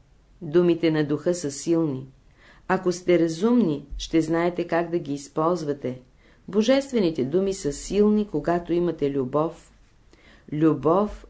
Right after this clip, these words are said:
а не самочувствие или да сте само разположен. Любовта е най-висшето, което в дадения случай може да разполагате. Казвате да се обичаме. Да обичате или да ви обичат,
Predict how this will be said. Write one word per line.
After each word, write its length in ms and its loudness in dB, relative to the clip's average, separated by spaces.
а 180 2
не 300 0
самочувствие 920 0
или 320 2
да 120 -2
сте 180 -6
само 380 0
разположен. 800 -2
Любовта 460 2
е 100 6
най-висшето, 1000 0
което 340 2
в 60 -6
дадения 500 0
случай 480 -6
може 300 -2
да 140 -2
разполагате. 840 -6
Казвате 540 -2
да 120 0
се 180 -2
обичаме. 680 -2
Да 220 4
обичате 1000 0
или 240 4
да 140 4
ви 160 0
обичат, 720 -2